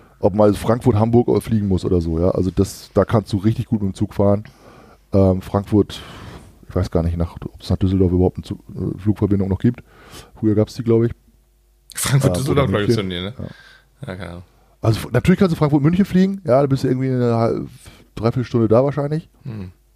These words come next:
Speaker 1: Ähm, kannst auch mit dem Zug fahren. Ich bin ja, ich mag ja gerne Zug fahren. Also ich mag nur nicht gerne Zug fahren, wenn ich dann dreimal umsteigen muss oder so.
Speaker 2: Nee,
Speaker 1: Ja,
Speaker 2: das
Speaker 1: das,
Speaker 2: stimmt,
Speaker 1: das
Speaker 2: ja.
Speaker 1: mag ich halt nicht, ja. Aber wenn du Zug fährst und du fährst einfach durch, I C E, kriegst einen Kaffee gebracht, ähm,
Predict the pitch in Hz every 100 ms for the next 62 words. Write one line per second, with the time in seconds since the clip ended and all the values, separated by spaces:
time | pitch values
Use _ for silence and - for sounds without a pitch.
0 | _ - 101 101 98 - _ _ _ _
1 | _ - 104 98 90 - - 131 131 131
2 | _ _ - 107 175 151 151 - 151 135
3 | 117 107 123 107 95 101 110 104 123 135
4 | 151 175 165 147 135 156 147 127 120 117
5 | 107 110 113 120 98 90 87 80 76 73
6 | 110 107 101 101 95 98 95 90 92 92
7 | 85 90 80 82 80 87 98 113 - -
8 | - - _ _ - _ _ _ - -
9 | 156 151 147 - - 117 - 131 131 -
10 | 135 135 123 - 113 120 123 123 - 107
11 | - - 123 120 104 107 113 - - 107
12 | 101 104